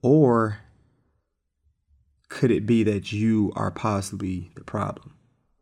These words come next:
I don't know, though. I'm not, I'm not casting stones. I'm just more so throwing that out there. And like I was saying, I wanna look at some biblical examples and things in the Bible, not, not the typical stuff like,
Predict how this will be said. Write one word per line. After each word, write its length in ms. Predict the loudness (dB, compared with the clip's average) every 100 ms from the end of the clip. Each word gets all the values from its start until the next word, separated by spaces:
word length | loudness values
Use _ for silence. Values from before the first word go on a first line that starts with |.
| _ _ _ _ -8
I 120 | -2
don't 160 | 2 4
know, 100 | 2
though. 140 | 2
I'm 120 | -2 0
not, 240 | 0 -2
I'm 80 | -4
not 220 | -2 -2
casting 360 | -2 -2 0 -4
stones. 320 | -2 -2 0
I'm 80 | -2
just 220 | -2 -2
more 160 | 0 0
so 160 | -2
throwing 300 | -2 0 0
that 100 | 0
out 240 | 0 -2 -6
there. 200 | -16 -18 _ _ _ _ _ _ _ _ -4
And 80 | 2
like 160 | 4 4
I 60 |
was 160 | 4 2
saying, 200 | 0 2
I 100 | 2
wanna 180 | 4 4
look 160 | 4
at 100 | 0
some 240 | -2 -2 -2 -4 0
biblical 380 | 2 2 2 0
examples 540 | 0 -2 -2 -2 -2
and 160 | -2 -2
things 300 | 0 -2 -2
in 140 | -4
the 60 | -4
Bible, 420 | -6 -6 -4 -2
not, 240 | -2 -2
not 240 | 0 0 -2
the 80 |
typical 360 | -4 -4 -2 -6
stuff 280 | -2 -4 -2
like, 320 | -6 -6